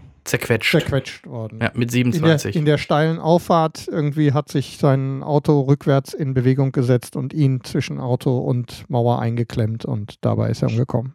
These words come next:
Speaker 2: Siebenundzwanzig war der Gute. Sowas darf eigentlich nicht sein.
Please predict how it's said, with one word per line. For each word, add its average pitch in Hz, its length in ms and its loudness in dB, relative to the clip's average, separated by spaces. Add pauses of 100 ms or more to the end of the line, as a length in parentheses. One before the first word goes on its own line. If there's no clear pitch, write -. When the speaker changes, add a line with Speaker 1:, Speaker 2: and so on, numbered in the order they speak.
Speaker 2:
Siebenundzwanzig 220 800 2
war 160 120 6
der 143 120 4
Gute. 123 400 -8 (640)
Sowas 175 480 2
darf 175 360 2
eigentlich 170 560 -2
nicht 156 180 -2
sein. 123 220 -6